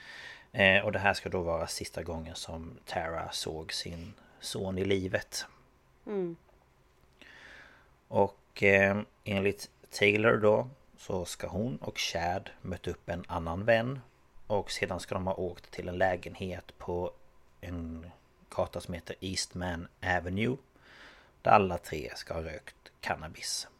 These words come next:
Speaker 2: Mm.
Speaker 1: Och Taylor ska även berättat under ett förhör att efter det att vännen hade åkt därifrån så ska hon och Chad rökt, eh, metamfetamin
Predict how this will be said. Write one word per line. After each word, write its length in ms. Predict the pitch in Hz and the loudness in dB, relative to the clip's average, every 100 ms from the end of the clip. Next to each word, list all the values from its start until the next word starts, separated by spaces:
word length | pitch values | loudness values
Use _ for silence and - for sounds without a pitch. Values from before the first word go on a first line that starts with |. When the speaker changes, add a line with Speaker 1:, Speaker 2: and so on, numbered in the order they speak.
| _ _ - - - | _ _ -20 -16 -10
Speaker 2:
Mm. 320 | 196 165 175 _ _ _ _ _ _ _ _ | -8 -8 -10 _ _ _ _ _ _ _ _
Speaker 1:
Och 480 | 101 104 101 104 92 - - | 6 8 10 10 8 2 -16
Taylor 600 | - 117 95 90 98 95 | 0 4 4 4 4 2
ska 200 | 95 - | 0 6
även 280 | 95 90 90 | 6 6 2
berättat 420 | 92 95 - - | 2 2 0 -4
under 200 | 87 87 | -4 -4
ett 80 | - | -6
förhör 480 | - - 98 110 117 | -6 -2 2 2 2
att 280 | - - - _ - - | -2 -6 -8 _ -20 0
efter 360 | 107 - - 107 | 0 0 -2 4
det 80 | 95 | 4
att 140 | - | 4
vännen 400 | 90 85 82 80 | -2 0 -4 -6
hade 160 | 82 - | -6 -6
åkt 340 | 87 - - | -6 -8 -6
därifrån 640 | 90 85 - 110 120 127 127 | -6 -6 -4 2 2 2 -4
så 160 | - | -8
ska 160 | - 104 | -4 -2
hon 340 | 95 87 87 | 0 -2 -4
och 120 | 87 - | -6 -4
Chad 480 | - 87 85 87 92 | -2 -2 -4 -8 -12
rökt, 640 | - 85 85 - - - - - | -8 -6 -6 -10 -16 -20 -20 -14
eh, 340 | 92 87 85 | -8 -6 -6
metamfetamin 1080 | 87 101 - 85 - - - 92 107 120 123 | -4 -4 -4 -10 -8 -8 -2 0 2 2 0